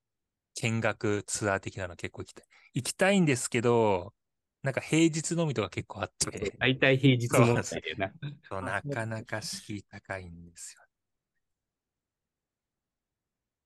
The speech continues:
Speaker 2: うん、空いてんの科目だけっぽいな。
Speaker 3: うわーお。
Speaker 1: 大無理や、有給。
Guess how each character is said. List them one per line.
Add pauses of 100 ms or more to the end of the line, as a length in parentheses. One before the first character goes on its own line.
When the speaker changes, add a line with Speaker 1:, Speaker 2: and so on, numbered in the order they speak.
(480)
Speaker 2:
う
ん、
空
い (100)
て
ん
の
科
目
だ
け
っ (140)
ぽ
い
な。 (260)
Speaker 3:
う
わ
ー
お。 (1400)
Speaker 1:
大
無
理
や、 (100)
有
給。